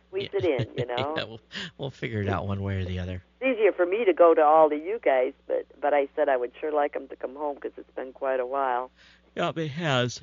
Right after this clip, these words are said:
Speaker 2: So, anyway, Dee, what else did you do for your, I'm yawning here. What else did you do
Speaker 1: Okay.
Speaker 2: for your Memorial Day?
Speaker 1: Well, uh, I worked today. I had weddings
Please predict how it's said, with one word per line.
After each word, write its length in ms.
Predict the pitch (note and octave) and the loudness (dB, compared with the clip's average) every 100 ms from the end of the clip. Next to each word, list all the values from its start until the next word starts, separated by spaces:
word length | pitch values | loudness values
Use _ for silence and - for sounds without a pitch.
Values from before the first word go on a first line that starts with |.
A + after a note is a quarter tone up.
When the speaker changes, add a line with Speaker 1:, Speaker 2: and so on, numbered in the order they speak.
| - | -18
Speaker 2:
So, 340 | - - F3+ - | -10 -2 0 0
anyway, 460 | - B3 A#3 F3+ | 0 2 2 2
Dee, 160 | F3 F#3+ | 2 0
what 180 | G3 A3+ | 0 0
else 220 | A#3+ - | 0 -2
did 120 | F#3 | -8
you 60 | G3 | -6
do 160 | A3 G#3 | -4 -4
for 100 | F3 | 0
your, 240 | E3 E3+ - _ _ - | 0 0 -2 _ _ -4
I'm 160 | D#3+ D3 | -2 0
yawning 360 | E3 E3 C3 | 2 2 0
here. 280 | A#2 A2 A#2 _ C#3 | 0 -2 -4 _ -2
What 80 | |
else 180 | D#3 D#3+ | 0 -2
did 140 | D3 B2+ | -6 -2
you 80 | |
do 100 | C3+ | 2
Speaker 1:
Okay. 100 | D3 | 2
Speaker 2:
for 120 | C3+ C3+ | 2 0
your 200 | B2 A#2 | 0 -2
Memorial 500 | A#2 C#3 D#3+ C3 G#2+ | 0 2 2 2 -2
Day? 280 | F#2+ D2+ _ _ - - - | -6 -10 _ _ -20 -2 6
Speaker 1:
Well, 300 | F#3+ F#3+ G3+ - | 8 10 8 8
uh, 200 | E3 C#3 | 8 8
I 160 | F#3 A3+ | 6 6
worked 320 | E3 - - | 2 0 -4
today. 260 | C#3 B2+ | 0 2
I 60 | C3+ | 2
had 180 | C#3+ B2 | 0 -2
weddings 300 | B2+ C3 | -2 -2